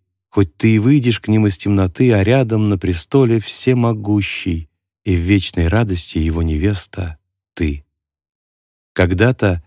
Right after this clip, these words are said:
я восхищалась мистером Честером. У него так легко получалось писать настоящие стихи. Я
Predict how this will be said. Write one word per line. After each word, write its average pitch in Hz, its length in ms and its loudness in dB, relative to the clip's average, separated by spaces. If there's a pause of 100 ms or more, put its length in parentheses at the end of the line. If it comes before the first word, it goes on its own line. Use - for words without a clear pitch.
я 120 260 4
восхищалась 113 720 0
мистером 101 460 0
Честером. 85 640 -4 (320)
У 110 60 -2
него 107 180 4
так - 400 0
легко 107 400 2
получалось 104 640 0
писать 110 440 -2
настоящие 101 600 -2
стихи. 113 560 -4 (640)
Я 120 520 2